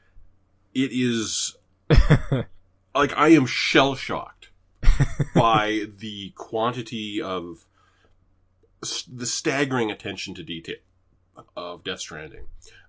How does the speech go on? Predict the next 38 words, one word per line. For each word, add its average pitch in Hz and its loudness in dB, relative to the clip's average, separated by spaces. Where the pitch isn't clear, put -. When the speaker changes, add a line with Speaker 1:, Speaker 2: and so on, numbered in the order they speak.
Speaker 1:
Um, 92 -8
the, 101 -12
first 165 -2
of 117 -10
all, 95 -4
these 101 -8
are, 107 -8
I 113 -6
said 160 -4
it 165 -6
when 117 -6
I - -2
was 107 -6
playing 107 -6
it 101 -8
on 92 -10
my 90 -10
P 95 -14
S 87 -12
four 90 -10
last 87 -14
year, 98 -12
these 120 -2
are 127 -2
photorealistic 120 0
environments, 69 -14
and 98 -10
seeing 135 0
them 139 -2
in 107 -2
four 101 -10
K, 90 -8
I'm 90 -6
running 110 -4
it 95 -6
in 92 -14
widescreen 85 -10
mode, 64 -18